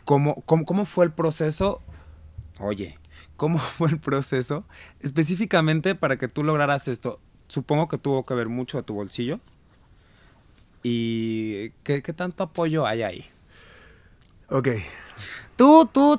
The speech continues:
Speaker 1: con, con confianza.
Speaker 2: <laughs> Bueno, eh, no, no, yo soy de la idea, eh, y soy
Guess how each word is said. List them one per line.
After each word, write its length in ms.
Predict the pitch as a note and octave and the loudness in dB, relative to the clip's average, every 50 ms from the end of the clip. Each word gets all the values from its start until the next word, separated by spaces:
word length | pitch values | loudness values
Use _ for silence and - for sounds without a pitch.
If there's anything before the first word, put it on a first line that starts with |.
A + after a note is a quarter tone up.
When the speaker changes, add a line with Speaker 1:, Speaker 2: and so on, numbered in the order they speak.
| - | 4
Speaker 1:
con, 220 | - C4 B3 A#3 G3 - | 4 6 6 4 2 -2
con 180 | - E3+ D3+ C#3+ | 0 0 2 2
confianza. 720 | - C3+ C3 B2 - D3 C3+ C3+ C#3 C3+ - A2 G2+ - - - - - | 4 2 2 4 6 6 6 6 6 4 0 -4 -8 -10 -14 -20 8 8
Speaker 2:
<laughs> 1000 | A3 - - - F#3 - - E3+ - - - - - E3+ F3+ - - - - - | 8 10 10 6 2 4 4 2 2 0 -10 -8 -6 -4 -4 -4 -6 -8 -10 -10
Bueno, 320 | - - C#3 C#3+ C#3 B2+ C3+ C#3 | -2 0 2 2 2 0 -2 -2
eh, 400 | C3+ B2+ B2 A#2+ A#2+ A#2+ A#2 A#2+ | -2 0 0 0 0 0 0 0
no, 260 | C3 C#3+ D#3 E3+ E3+ | 2 4 4 4 4
no, 500 | E3 D3+ D3 D#3+ E3 E3 D#3+ D#3 E3 - _ - - - - - - C4 G#3+ F3 D#3+ C3 | 4 4 4 6 6 4 4 2 0 -2 _ -16 -14 -12 -10 -12 -12 -10 -8 -8 -6 -2
yo 260 | A#2+ C3+ C#3+ C#3+ C3+ B2+ - _ _ _ - - - | 0 2 2 2 2 0 -10 _ _ _ -20 -20 -14
soy 240 | - - - B2+ C3 | -6 0 4 6 6
de 120 | C3 B2+ | 6 6
la 60 | A#2 | 4
idea, 500 | A2 G#2 G#2+ A2 A2+ A2+ A2+ B2 C#3+ D#3 - | 2 2 2 2 0 0 0 0 -2 -4 -4
eh, 260 | - A2 G2+ G2+ G#2+ - | -6 -6 -6 -8 -10 -12
y 180 | - - G#2+ G2+ | -12 -12 -12 -12
soy 500 | - - A2+ G#2+ G#2+ A2 A2 G#2+ G#2+ G2+ | -10 -6 -4 -2 -2 0 0 0 -2 -4